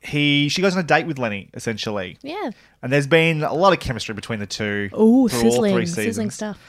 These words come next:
Speaker 1: Um, how did you find all of that? How did you find the way it played out, the way it resolved?
Speaker 2: I enjoyed it very much.
Speaker 1: <sighs> So
Speaker 2: I th-,
Speaker 1: much.
Speaker 2: and I thought it was perfect. They clearly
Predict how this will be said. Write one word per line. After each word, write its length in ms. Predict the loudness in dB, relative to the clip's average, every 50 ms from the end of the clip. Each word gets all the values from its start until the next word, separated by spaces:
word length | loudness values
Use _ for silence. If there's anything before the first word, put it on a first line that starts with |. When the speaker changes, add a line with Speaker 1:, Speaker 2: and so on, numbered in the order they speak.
| -20 -20 -20 _ _ _
Speaker 1:
Um, 320 | -2 0 2 2 0 0
how 220 | -2 -2 0 0 0
did 140 | 0 -2 -4
you 80 | -6
find 920 | -4 -2 0 2 4 4 4 4 4 2 2 0 -2 -4 -6 -6 -8 -10 -12 -18 _ _ _ _ _ _ _ _ _ _ _ _ _ -4
all 240 | -2 0 2 2 0
of 160 | 0 0 2
that? 400 | 4 6 6 4 2 0 -4 -2
How 120 | -2 -2
did 100 | -2 -2
you 60 | -4
find 260 | -6 -4 -4 -4 -2 -2
the 60 | -2
way 140 | -2 -2 -2
it 80 | -4
played 300 | -6 -4 -4 -2 0 0
out, 220 | 0 0 0 0 -2
the 60 | -4
way 140 | -4 -4 -4
it 80 | -6
resolved? 720 | -8 -10 -6 -6 -4 -4 -6 -8 -10 -14 _ _ _ _ _ _ _ _ _ _ _ _ _ _ -20 _ -8
Speaker 2:
I 120 | -6 -4
enjoyed 340 | -4 -4 -6 -6 -6 -6 -6
it 80 | -8 -10
very 200 | -10 -8 -8 -6
much. 200 | -6 -6 -8 -10 -12 -12 -14 -14 -14 -16 -18
Speaker 1:
<sighs> 40 | -20 _ -18
So 300 | -14 -14 -12 -12 -8 -4
Speaker 2:
I 140 | -2 -2 -2
th-, 20 |
Speaker 1:
much. 120 | -2 -2 -2
Speaker 2:
and 100 | 0 0
I 120 | 2 0 0
thought 220 | 0 0 0 0 0
it 20 | 0
was 140 | -2 -2
perfect. 580 | -4 -4 -2 -2 -2 -2 -6 -8 -10 -10 -16 -4 _
They 400 | 4 6 6 6 6 4 2 -2 _ _ _ _ _ _ _ _ _ _ _ _ _ _ _ -6
clearly 800 | 0 2 2 4 4 4 2 2 2 2 4 4 4 2 2